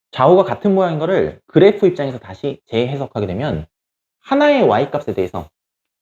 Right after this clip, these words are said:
하나의 Y값에서 두 개의 X값을 갖는다는 얘기야. 하나의 Y값에 대해서 두 개의 X값을 갖게 된다. 그러면 X절편형은, X절편형은 뭐냐면 X축하고 만나는 점을 뜻하는 건데,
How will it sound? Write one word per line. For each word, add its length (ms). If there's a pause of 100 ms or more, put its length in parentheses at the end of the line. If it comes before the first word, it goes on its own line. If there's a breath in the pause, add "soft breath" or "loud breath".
하나의 320
Y값에서 640 (380)
두 240
개의 220
X값을 460
갖는다는 420
얘기야. 160 (320)
하나의 240
Y값에 440
대해서 340
두 120
개의 140
X값을 360
갖게 220
된다. 220 (760)
그러면 400
X절편형은, 1000
X절편형은 680
뭐냐면 360
X축하고 440
만나는 300
점을 180
뜻하는 280
건데, 280